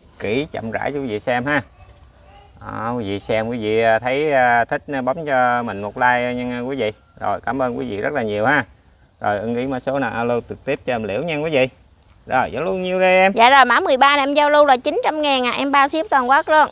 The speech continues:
Speaker 1: Rồi, xuống
Speaker 2: Rồi,
Speaker 1: cây luôn,
Speaker 2: em lên mã
Speaker 1: chín trăm.
Speaker 2: mười bốn luôn.
Speaker 1: Mười bốn đây.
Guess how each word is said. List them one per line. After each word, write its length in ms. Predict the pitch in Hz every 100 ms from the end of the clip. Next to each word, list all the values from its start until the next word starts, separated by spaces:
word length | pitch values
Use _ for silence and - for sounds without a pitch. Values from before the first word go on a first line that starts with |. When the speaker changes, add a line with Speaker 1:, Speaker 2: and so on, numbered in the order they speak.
| -
Speaker 1:
Rồi, 320 | - 131 117 -
xuống 180 | - 147
Speaker 2:
Rồi, 120 | 120
Speaker 1:
cây 180 | 151 185
luôn, 100 | 196
Speaker 2:
em 100 | 185
lên 160 | 294 269
mã 80 | 254
Speaker 1:
chín 100 | 311
trăm. 0 |
Speaker 2:
mười 140 | 196
bốn 260 | 233 262 370 415
luôn. 180 | 320 - - - _ - - - - -
Speaker 1:
Mười 80 | 113
bốn 240 | 117 135 226
đây. 680 | 214 202 190 170 147 123